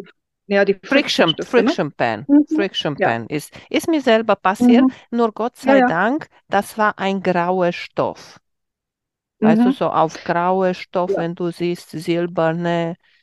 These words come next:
Speaker 1: Na,
Speaker 2: war,
Speaker 1: okay.
Speaker 2: da kann
Speaker 1: Ja,
Speaker 2: man
Speaker 1: bei mir war's tatsächlich ein anderer. Und zwar, ich hatte von der Natalia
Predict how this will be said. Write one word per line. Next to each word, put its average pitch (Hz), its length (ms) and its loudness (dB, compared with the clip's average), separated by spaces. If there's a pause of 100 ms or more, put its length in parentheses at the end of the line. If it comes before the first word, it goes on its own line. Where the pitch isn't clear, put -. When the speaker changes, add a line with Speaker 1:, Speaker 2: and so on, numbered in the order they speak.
(540)
Speaker 1:
Na, 196 100 2
Speaker 2:
war, 165 360 2
Speaker 1:
okay. 180 380 -6 (500)
Speaker 2:
da - 60 -10
kann 175 340 -6
Speaker 1:
Ja, 226 100 4
Speaker 2:
man - 0 -
Speaker 1:
bei 220 160 4
mir 240 200 0
war's 262 180 -4
tatsächlich 233 920 -12 (540)
ein 220 180 0
anderer. 226 400 0
Und 196 120 -8
zwar, 196 200 -6
ich - 160 -12
hatte 226 200 -6
von 220 200 -4
der 220 100 0
Natalia 208 420 -2